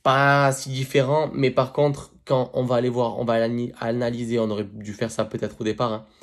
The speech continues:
Mais quand on va analyser les stats de premium, bah voilà, les gars. C'est, ça gagne pas beaucoup de rewards. Au total,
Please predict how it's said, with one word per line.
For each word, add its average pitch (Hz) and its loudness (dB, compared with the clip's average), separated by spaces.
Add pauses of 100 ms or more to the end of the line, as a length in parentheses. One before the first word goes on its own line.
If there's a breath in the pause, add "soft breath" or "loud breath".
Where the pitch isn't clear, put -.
(320 loud breath)
Mais 123 0
quand 135 2
on 127 4
va 127 2
analyser 123 -2
les 120 -2
stats 127 0
de 123 -2
premium, 127 0 (400 soft breath)
bah 110 0
voilà, 120 4
les 120 2
gars. 104 0 (300 soft breath)
C'est, 123 2
ça 117 2
gagne 117 2
pas 160 4
beaucoup 143 -2
de 123 -2
rewards. 131 2
Au 139 -2
total, 139 0